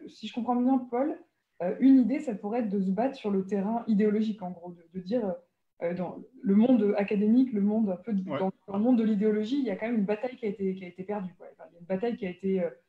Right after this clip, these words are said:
Speaker 1: gagnée du côté des, des fraudeurs, euh, fiscaux qui considèrent que finalement, euh,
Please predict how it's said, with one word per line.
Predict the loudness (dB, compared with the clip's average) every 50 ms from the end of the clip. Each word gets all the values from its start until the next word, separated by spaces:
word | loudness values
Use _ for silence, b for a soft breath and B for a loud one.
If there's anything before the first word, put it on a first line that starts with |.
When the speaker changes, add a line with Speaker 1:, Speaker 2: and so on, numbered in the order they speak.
| _ _ _ 2
Speaker 1:
gagnée | 4 6 6 8 6 6 6 4 2
du | 0 -4 -4 -4 -2 -2
côté | -2 -2 -2 -2 -2
des, | -2 0 -2 -2 -4 -4 -6
des | -8 -10
fraudeurs, | -10 -6 -4 -2 0 0 0 -2 -2
euh, | -4 -6 -8 -10
fiscaux | -14 -14 -12 _ -4 -4 -2
qui | -4 -4 -8 -12
considèrent | -12 -12 -10 -6 -4 -2 -2 -2 -4 -6
que | -10 -12
finalement, | -8 -6 -4 -2 0 0 0 0
euh, | -2